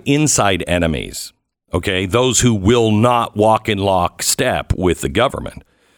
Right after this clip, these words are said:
But you also have to have some deplorables, Jews. You have to have some people that really are the cause of all of our problems.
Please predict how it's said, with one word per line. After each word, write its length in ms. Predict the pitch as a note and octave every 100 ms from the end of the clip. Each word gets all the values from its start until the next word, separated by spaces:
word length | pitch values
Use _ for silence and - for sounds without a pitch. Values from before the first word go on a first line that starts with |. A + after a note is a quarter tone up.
| _ _ _ -
But 200 | G#2+ A2+
you 120 | G#2+
also 340 | B2 B2 A2+
have 420 | F#2+ F#2+ F#2 F2 -
to 120 | E2+
have 320 | F#2 F2 F2
some 260 | - F#2+ E2+
deplorables, 920 | E2 - D#3 C#3+ F#2+ C2+ G#1 - - _ - F2+
Jews. 680 | G2 G#2+ F2 B1+ - - - _ _ _ _ _ _ _ _ -
You 100 | F#2+
have 220 | C3+ B2
to 100 | B2
have 140 | A#2+ A2
some 200 | A2+ F#2+
people 340 | B2+ B2+ G2+
that 140 | F2+ B2
really 500 | A#2 G#3 B3+ A3 E3
are 240 | D#3+ C#3
the 100 | G2+
cause 440 | - C#3 G#2+ F2
of 100 | F2+
all 240 | F2 F#2+ F2
of 80 | E2
our 160 | D2
problems. 680 | C#2 F#2 F#2 - D#2 -